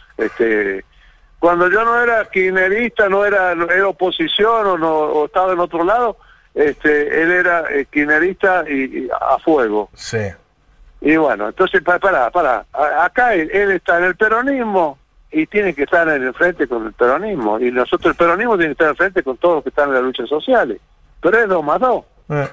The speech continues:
Speaker 1: Ahora, el egoísmo de él que diga esto, aquello, yo no sé. Y el egoísmo de otro que diga esto o aquello, o de ella que diga esto o aquello, es otra historia.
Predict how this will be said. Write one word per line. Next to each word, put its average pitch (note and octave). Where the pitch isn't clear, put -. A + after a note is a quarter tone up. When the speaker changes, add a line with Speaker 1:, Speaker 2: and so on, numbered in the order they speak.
Speaker 1:
Ahora, G3+
el F3
egoísmo A#3
de A#3+
él G3
que F#3+
diga G#3
esto, G#3
aquello, C4
yo F3+
no F3
sé. G#3
Y B2+
el C3
egoísmo G3
de G3
otro G3+
que E3
diga F#3
esto F3+
o E3
aquello, G3+
o E3
de F#3
ella F#3
que D#3+
diga E3
esto E3+
o E3
aquello, F#3
es F3
otra E3+
historia. C3